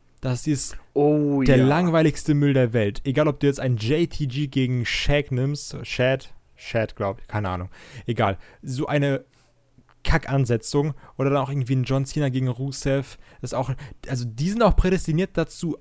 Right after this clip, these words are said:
Speaker 1: alle dummen Gimmick-Matches einmal durchzumachen, ne? Die beiden. Also, weil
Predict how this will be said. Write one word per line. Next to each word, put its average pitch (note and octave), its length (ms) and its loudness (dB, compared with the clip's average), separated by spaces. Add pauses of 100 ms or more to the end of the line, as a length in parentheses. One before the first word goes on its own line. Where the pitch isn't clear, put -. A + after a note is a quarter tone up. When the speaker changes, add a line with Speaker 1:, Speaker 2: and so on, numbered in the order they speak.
(100)
Speaker 1:
alle F#3+ 200 4
dummen F3 260 2
Gimmick-Matches D#3+ 480 0
einmal C#3 200 4
durchzumachen, A2 600 0
ne? D#3+ 160 -2 (500)
Die B2 80 0
beiden. A2+ 400 2 (180)
Also, C#3 180 -2
weil C#3+ 160 2